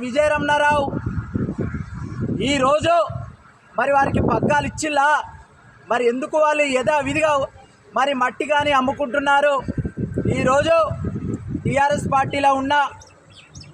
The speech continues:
అందరు కార్యకర్తలు కానీ లీడర్లు కానీ కాంగ్రెస్లోకి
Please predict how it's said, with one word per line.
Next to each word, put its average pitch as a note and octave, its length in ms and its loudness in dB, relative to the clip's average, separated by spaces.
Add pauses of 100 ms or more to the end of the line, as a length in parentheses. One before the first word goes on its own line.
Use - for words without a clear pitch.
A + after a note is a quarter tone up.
(140)
అందరు E4+ 1000 -4 (120)
కార్యకర్తలు D4 800 2
కానీ C#4 240 4 (140)
లీడర్లు C#4+ 460 2
కానీ C#4 300 2 (720)
కాంగ్రెస్లోకి C4 680 2